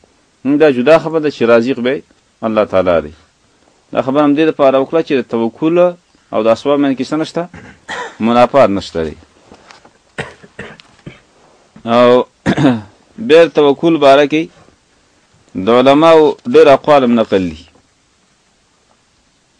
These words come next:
حاتم الاسم رحمه الله لوی محدث دی.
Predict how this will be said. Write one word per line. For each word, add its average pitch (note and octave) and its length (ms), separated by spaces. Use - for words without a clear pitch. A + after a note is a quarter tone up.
حاتم C#3 460
الاسم C3+ 400
رحمه B2 300
الله B2 300
لوی A#2+ 160
محدث A2+ 600
دی. G#2 120